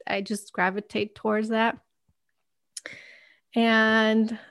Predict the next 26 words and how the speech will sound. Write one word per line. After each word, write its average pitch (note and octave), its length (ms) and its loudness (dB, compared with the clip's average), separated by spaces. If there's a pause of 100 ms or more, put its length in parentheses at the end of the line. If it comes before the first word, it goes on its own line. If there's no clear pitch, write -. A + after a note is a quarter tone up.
(260)
so A#3 600 8
I A#3 100 0
had A#3+ 220 6
my B3+ 160 6
first, A3 1000 2
and G#3+ 100 -2
I G#3+ 80 2
was A3 160 -2
kinda A3 240 0
still A3 240 -2
doing G#3+ 380 0 (200)
a - 40 -2
little D#4 220 6
bit B3+ 140 4
of G#3+ 100 2
blogging, G#3+ 760 -2
but G#3 120 -4
then G#3 120 0
I G#3 60 -2
was G#3 120 -6
like, G#3 140 -10
"Maybe G#3+ 320 0
I'll A3 100 0
do A3+ 380 -2 (640)
pediatrics A3 1080 4
and F#3+ 200 -2